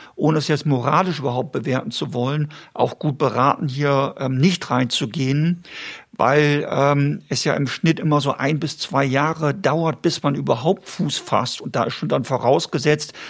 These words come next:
dass man ja auch tatsächlich die Bedarfe auch bedienen, ähm, kann. Insofern sind wir da eben auch so klar, ähm, wie, ähm, eigentlich je zuvor.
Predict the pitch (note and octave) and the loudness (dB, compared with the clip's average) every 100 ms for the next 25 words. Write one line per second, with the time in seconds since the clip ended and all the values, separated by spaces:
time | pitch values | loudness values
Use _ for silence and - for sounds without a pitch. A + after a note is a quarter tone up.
0 | - - C#3+ D3+ C3+ C3+ - C#3 D3+ D3+ | -8 -4 -2 0 0 -2 0 0 0 -2
1 | - B2 C#3 C3 C3 C#3+ - C3 - - | -4 -4 -2 0 0 0 0 -2 -4 -8
2 | A2+ D3 E3+ E3 - B2 B2 - B2 C#3 | -2 2 4 2 0 -4 -4 -4 0 2
3 | D3+ D3 - - - - A#2+ D3 E3+ D#3 | 2 0 -10 -12 -10 -4 0 2 2 0
4 | C3 C#3+ - D3+ D3+ D3+ D3+ C#3 D#3 - | 0 -2 0 0 0 -2 2 4 4 2
5 | - - - D3 - - D3 D3 D3+ D3+ | -16 -16 -6 -6 -4 -2 4 6 6 2
6 | - C#3 C#3+ C#3 C#3 - - D3+ B2 C3+ | -2 0 2 2 -2 -6 -10 -8 -2 0
7 | C3+ C3+ C3+ - - B2+ B2 B2+ B2+ B2+ | 0 -2 -2 -4 -4 -2 0 0 -2 -2
8 | A#2+ - _ - C3 A#2+ D3 C#3 - - | -6 -10 _ 0 0 2 2 2 0 -2
9 | G#2 - | -2 -4